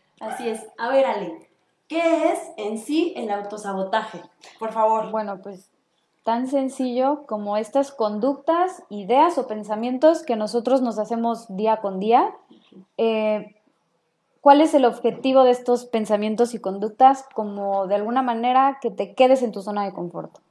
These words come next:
Speaker 1: Ujú.
Speaker 2: O sea, es, es esta manera y forma en la que tú actúas y te pones un límite, ¿no?
Speaker 1: Claro.
Speaker 2: No, no, no,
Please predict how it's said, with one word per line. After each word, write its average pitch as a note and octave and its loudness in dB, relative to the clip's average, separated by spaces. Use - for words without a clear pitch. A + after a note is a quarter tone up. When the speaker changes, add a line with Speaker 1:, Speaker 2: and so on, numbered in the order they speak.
Speaker 1:
Ujú. G3+ -18
Speaker 2:
O G3 -8
sea, F#3+ -2
es, G#3+ -16
es A#3 -2
esta B3+ 2
manera A3+ 4
y B3+ 2
forma B3+ 6
en C#4 2
la G#3+ -2
que A3 -6
tú A3 0
actúas C#4 4
y A3+ -6
te A3 0
pones B3 0
un B3 0
límite, C4 2
¿no? B3+ -6
Speaker 1:
Claro. - -18
Speaker 2:
No, A3 -2
no, C4+ 4
no, C4+ 2